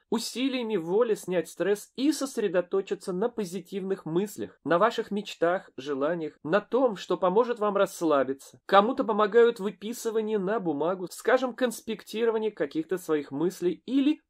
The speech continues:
планов на грядущие дни. Очень важен режим сна.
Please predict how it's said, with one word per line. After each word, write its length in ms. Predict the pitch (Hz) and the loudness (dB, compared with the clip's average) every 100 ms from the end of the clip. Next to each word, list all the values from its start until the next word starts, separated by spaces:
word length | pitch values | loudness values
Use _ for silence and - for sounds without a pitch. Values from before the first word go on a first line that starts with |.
| - | 0
планов 480 | 165 165 170 175 | 4 4 0 -6
на 260 | 123 127 143 _ | -4 -4 -4 _
грядущие 640 | 139 151 127 110 - 143 | -8 -6 -4 -6 -6 -10
дни. 340 | 143 123 95 - - | -8 -8 -8 -2 2
Очень 320 | 277 277 254 | 2 2 0
важен 280 | 240 214 220 | 0 2 -2
режим 380 | 214 180 175 | -2 -4 -8
сна. 400 | 117 - 120 92 | -8 -10 -8 -8